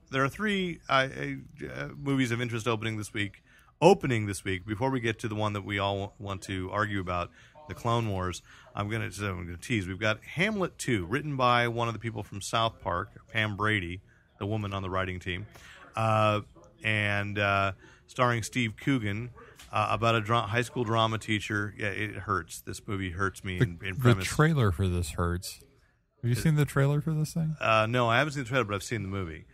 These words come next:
Speaker 2: Oh,
Speaker 1: So,
Speaker 2: okay.
Speaker 1: uh, it's, it's an uneven film, I'm gonna say, but it do-, but it does have its laughs, and it's
Speaker 2: Okay.
Speaker 1: really, uh, and it is a film. I mean, it's definitely, there's a lot to think about in it, but it's about a high school,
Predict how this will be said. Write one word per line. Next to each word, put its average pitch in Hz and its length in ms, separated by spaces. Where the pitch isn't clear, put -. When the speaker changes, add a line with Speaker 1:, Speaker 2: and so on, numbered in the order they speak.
Speaker 2:
Oh, 104 260
Speaker 1:
So, 107 100
Speaker 2:
okay. 98 200
Speaker 1:
uh, 101 540
it's, - 420
it's 120 200
an 123 80
uneven 135 500
film, 113 260
I'm 101 60
gonna 101 120
say, 98 220
but 98 480
it 98 140
do-, 104 260
but 101 300
it 107 100
does 127 200
have 131 140
its 113 160
laughs, 87 480
and 104 120
it's 95 100
Speaker 2:
Okay. 87 100
Speaker 1:
really, 107 480
uh, 98 260
and 113 100
it 135 80
is 147 100
a 147 60
film. 123 260
I 92 100
mean, 98 140
it's 95 80
definitely, 113 420
there's 113 100
a 123 40
lot 135 160
to 117 100
think 143 220
about 92 260
in 87 80
it, 85 100
but 104 120
it's 107 80
about 117 180
a 110 60
high 123 140
school, 120 260